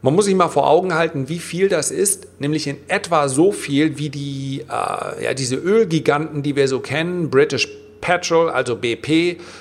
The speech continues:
äh, Chevron, ExxonMobil, Royal Dutch Shell, Total, die zusammen haben es nicht geschafft, im Jahr zweitausendachtzehn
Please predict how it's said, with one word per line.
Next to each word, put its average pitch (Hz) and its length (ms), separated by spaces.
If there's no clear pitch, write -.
äh, 117 260
Chevron, 151 840
ExxonMobil, 135 1400
Royal 147 440
Dutch 135 400
Shell, 156 580
Total, 151 640
die 160 280
zusammen 147 800
haben 151 320
es 135 180
nicht 139 300
geschafft, 151 440
im 131 140
Jahr 123 240
zweitausendachtzehn 117 2000